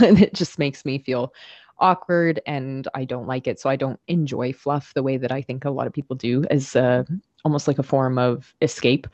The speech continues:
from real life. I much prefer things that are realistic, gritty, or dark, or that make me think or ask questions. If I can read something that makes me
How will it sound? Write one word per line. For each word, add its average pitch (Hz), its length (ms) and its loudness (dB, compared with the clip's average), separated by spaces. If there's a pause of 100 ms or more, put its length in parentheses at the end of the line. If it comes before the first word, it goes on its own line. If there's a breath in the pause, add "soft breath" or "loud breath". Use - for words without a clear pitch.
(200 loud breath)
from 151 160 4
real 143 140 4
life. 143 300 2 (500 soft breath)
I 143 420 4 (180)
much 143 300 0
prefer 143 280 0
things 139 260 -2
that 135 100 0
are 127 280 0
realistic, 131 500 -4
gritty, 127 240 -2
or 120 100 0
dark, 120 380 -2
or 143 100 -2
that 131 140 -2
make 135 200 -6
me 123 220 -6 (140)
think 127 220 -4 (140)
or - 120 -6
ask 113 200 -6
questions. - 680 -4
If 143 120 -6
I 147 60 4
can 165 140 4
read 143 180 0
something 135 260 -6
that 135 60 -4
makes 131 300 -8
me 131 260 -6